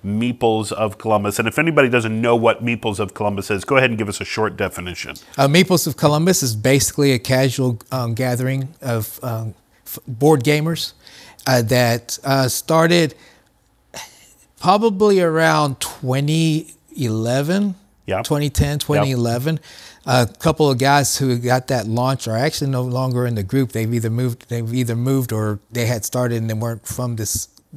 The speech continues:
Speaker 2: area per se. But it, it caught hold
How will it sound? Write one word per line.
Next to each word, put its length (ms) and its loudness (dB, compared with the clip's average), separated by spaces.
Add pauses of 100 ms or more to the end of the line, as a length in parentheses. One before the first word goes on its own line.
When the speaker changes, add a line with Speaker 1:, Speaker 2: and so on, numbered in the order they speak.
(240)
Speaker 2:
area 280 -2
per 180 -10
se. 380 -4 (580)
But 220 4
it, 200 -2 (260)
it 140 -2
caught 220 4
hold 440 2